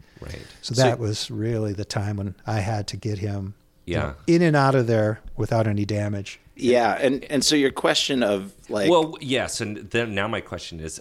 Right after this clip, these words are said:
Speaker 1: when did he finally just surrender and say, "I'm,
Speaker 2: Mm.
Speaker 1: I'm in it"?
Speaker 2: Okay. So
Speaker 1: Because I know my point. It was that first night. I was like, "Okay, I'm just gonna," but I, you know, I'm only four days down. So,
Speaker 2: Yeah.
Speaker 1: <laughs> you know.
Speaker 2: Well, so let's say we'd been on the, on the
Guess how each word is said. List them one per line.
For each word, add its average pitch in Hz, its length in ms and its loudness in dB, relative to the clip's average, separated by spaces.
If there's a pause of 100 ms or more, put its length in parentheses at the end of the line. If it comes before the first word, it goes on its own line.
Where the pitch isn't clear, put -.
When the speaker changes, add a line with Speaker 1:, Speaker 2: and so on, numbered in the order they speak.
Speaker 1:
when 95 240 -8
did 104 180 -6
he 82 180 -14
finally 76 480 -12
just 73 400 -14 (180)
surrender 67 760 -18 (140)
and 80 220 -12
say, - 120 -12
"I'm, 110 420 0
Speaker 2:
Mm. - 20 -2
Speaker 1:
I'm 80 140 -4 (120)
in 85 200 -8
it"? - 280 -18
Speaker 2:
Okay. 104 380 -4 (480)
So 170 140 2
Speaker 1:
Because 139 200 0
I 120 120 0
know 131 180 0
my 98 260 2
point. 65 380 -10 (100)
It 87 80 -10
was 76 180 -8
that 78 180 -6
first - 340 -10
night. 82 360 -10 (120)
I 78 120 -6
was 76 180 -8
like, 69 260 -14
"Okay, 78 240 -10
I'm 71 120 -10
just 73 220 -12
gonna," 62 200 -14 (600)
but 165 140 2
I, 95 60 0
you 98 140 0
know, 69 100 -8
I'm 78 240 -10 (420)
only - 180 -20
four - 240 -16
days 52 300 -18
down. 58 160 -18 (140)
So, 127 80 -2
Speaker 2:
Yeah. 110 420 4
Speaker 1:
<laughs> - 60 -20
you 127 300 0
know. 71 60 -12 (400)
Speaker 2:
Well, 156 100 4
so 170 360 4
let's 170 220 0
say 190 140 6
we'd 165 180 6
been 147 140 4
on 143 160 4
the, 127 280 2
on 123 160 2
the 113 260 0